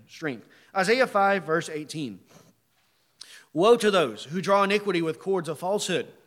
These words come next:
who draw sin as with cart ropes, who say, 'Let him be quick. Let him speed his work, that we may see it. Let the counsel of the Holy One of Israel draw near,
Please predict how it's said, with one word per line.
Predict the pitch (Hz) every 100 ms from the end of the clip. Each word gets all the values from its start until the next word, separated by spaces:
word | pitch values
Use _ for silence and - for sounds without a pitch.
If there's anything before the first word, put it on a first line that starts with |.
| _ - _
who | 220
draw | 170 202 247 233
sin | - 247 175 170
as | 170
with | 185 185
cart | 208 214
ropes, | 160 127 - - - _ _ _ _
who | - 220
say, | 240 220 131 - - _ _
'Let | 123 131
him | 160
be | 165 156
quick. | 180 190 - - _ _ _ _ _ -
Let | 190
him | 185 175
speed | - 226 202
his | 180 143
work, | 196 156 - -
that | 160 165
we | 202
may | 208
see | 208 285
it. | 247 - - - _ _ _ -
Let | 233 220
the |
counsel | 220 220 269 - 254
of |
the | 233
Holy | 185 226 240
One | 220 226
of | 202
Israel | 233 175 190
draw | 175 190
near, | 202 247 180 95 -